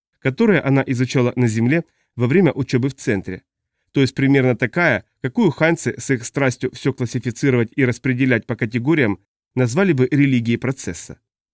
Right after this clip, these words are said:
В автохтонных языках Аки нет слов, обозначающих богов или единого бога или святых, записывала Сати. Местные бюрократы в угоду корпорации выдумали слово «бог» и ввели государственный теизм,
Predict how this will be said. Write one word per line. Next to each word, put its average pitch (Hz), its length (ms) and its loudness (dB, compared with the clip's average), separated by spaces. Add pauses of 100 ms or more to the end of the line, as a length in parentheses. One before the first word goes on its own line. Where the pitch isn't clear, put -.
(420)
В 120 80 0
автохтонных 123 600 0
языках 120 440 -2
Аки 131 360 -2 (200)
нет 123 180 2
слов, 180 280 -2
обозначающих 123 800 -2
богов 123 360 -2 (200)
или 123 180 2
единого 120 560 0
бога 139 280 0
или 113 240 0
святых, 131 500 -6 (200)
записывала 117 600 -2
Сати. - 420 -10 (460)
Местные 120 400 2
бюрократы 127 640 0
в 120 60 0
угоду 123 320 2
корпорации 120 680 -2 (200)
выдумали 147 420 2
слово 117 340 0
«бог» 151 280 -2 (300)
и 127 100 2
ввели 143 240 0
государственный 135 680 0
теизм, 123 500 -4